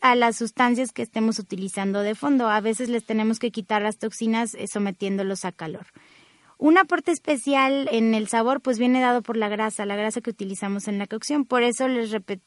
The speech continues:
les repetí hace un momentito que freír algo, pues, le mejora mucho el sabor a ciertas comidas.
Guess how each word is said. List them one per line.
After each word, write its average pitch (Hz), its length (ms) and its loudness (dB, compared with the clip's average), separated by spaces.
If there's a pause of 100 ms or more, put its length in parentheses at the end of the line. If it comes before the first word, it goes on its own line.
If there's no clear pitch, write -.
les 190 280 -6
repetí 185 340 -10
hace 202 160 -6
un 240 80 2
momentito 269 500 2
que 240 200 -2
freír 226 340 2
algo, 226 240 2
pues, 220 180 -4
le 202 100 -2
mejora 202 360 -2
mucho 202 420 -4
el 190 140 -4
sabor 185 340 -4
a 190 60 -6
ciertas 180 440 -8
comidas. 170 600 -8